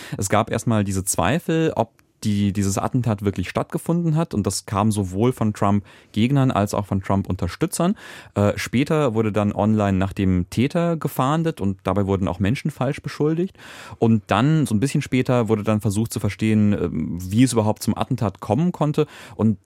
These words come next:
da gab's dann auch wirklich so die krudesten Erklärungsversuche vom Auftragsmord bis dann, ähm, dann gab's irgendwie die Beschuldigung, dass da Initiativen schuld drin sind, die mehr Frauen in den Secret Service bringen sollen und weil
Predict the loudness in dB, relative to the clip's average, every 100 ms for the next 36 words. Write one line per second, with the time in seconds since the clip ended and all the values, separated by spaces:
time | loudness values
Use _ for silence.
0 | -4 0 2 4 2 0 0 0 0 -2
1 | -4 -4 -6 -6 -2 0 0 -2 -2 -2
2 | -2 0 0 -2 -2 0 0 2 0 0
3 | -6 -20 -2 2 6 6 6 4 2 2
4 | 2 0 -4 -2 0 2 4 4 2 0
5 | -4 0 2 2 0 -8 -20 -16 -6 -4
6 | -4 -8 -8 -4 -2 0 0 0 0 -2
7 | -2 -6 0 2 2 0 0 -2 -2 0
8 | 0 0 -4 -2 -2 -2 0 -2 0 0
9 | 0 2 2 0 0 -2 -2 0 2 0
10 | -2 -2 0 2 2 0 -2 -2 -4 -4
11 | -6 -2 0 0 -4 -8 -6 -2 -2 -2
12 | -2 -2 -2 -2 -2 -2